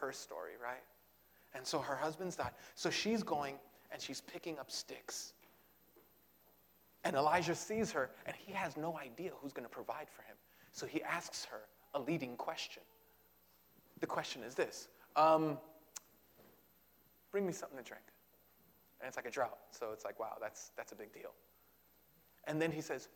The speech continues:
"What are you doing?" And she, no, he goes, "What are you doing?" He goes, "Oh, I'm just, I'm collecting sticks." Why? Because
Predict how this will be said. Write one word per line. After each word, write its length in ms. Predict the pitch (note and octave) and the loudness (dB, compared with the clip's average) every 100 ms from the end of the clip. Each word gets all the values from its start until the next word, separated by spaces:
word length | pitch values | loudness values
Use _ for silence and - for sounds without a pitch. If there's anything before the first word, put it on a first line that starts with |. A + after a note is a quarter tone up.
| - | -20
"What 200 | - D#3+ | -2 0
are 20 | F#3+ | 2
you 80 | |
doing?" 260 | E3+ E3 A2 - - - _ _ | 2 0 -2 -10 -20 -20 _ _
And 140 | - D3 | -4 -4
she, 100 | - | 0
no, 120 | F#3 C#3+ | 2 2
he 120 | D3+ | 2
goes, 300 | C#3+ C3+ - - | 2 0 -4 -2
"What 120 | D#3+ | 2
are 40 | E3 | 2
you 60 | |
doing?" 160 | D#3 C3+ | 2 0
He 40 | |
goes, 160 | C#3+ C#3 | 0 2
"Oh, 60 | D3 | 4
I'm 120 | D3 | 2
just, 260 | C#3+ D3+ - - | 2 -6 -10 -6
I'm 160 | C#3 C#3 | -4 -4
collecting 720 | - C#3+ C3+ C#3 D3+ - F#3 D#3+ | -4 -2 0 0 0 -2 -2 -2
sticks." 520 | - - C3+ - - - - | -6 -6 -6 -6 -14 -16 0
Why? 260 | C#3+ B2 A#2 - - - _ _ _ _ _ _ - | 2 2 -2 -10 -20 -20 _ _ _ _ _ _ -16
Because 580 | D3 - C#3+ B2 A#2 - | -12 -6 -4 -4 -6 -14